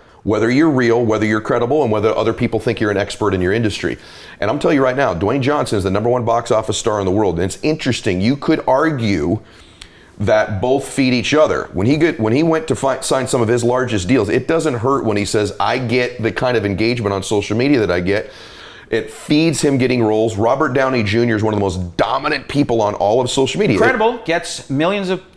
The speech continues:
Speaker 2: con-, uh, comments just by dancing.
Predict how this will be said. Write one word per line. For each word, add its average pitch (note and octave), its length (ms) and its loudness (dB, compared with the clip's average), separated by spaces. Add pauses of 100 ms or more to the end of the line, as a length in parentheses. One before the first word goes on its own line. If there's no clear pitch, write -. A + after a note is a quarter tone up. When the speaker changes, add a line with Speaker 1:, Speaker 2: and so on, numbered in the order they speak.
Speaker 2:
con-, G3+ 340 -2
uh, C#3 420 2 (100)
comments G#3 480 -2
just - 340 -4
by D3+ 540 2 (340)
dancing. G#3+ 480 -2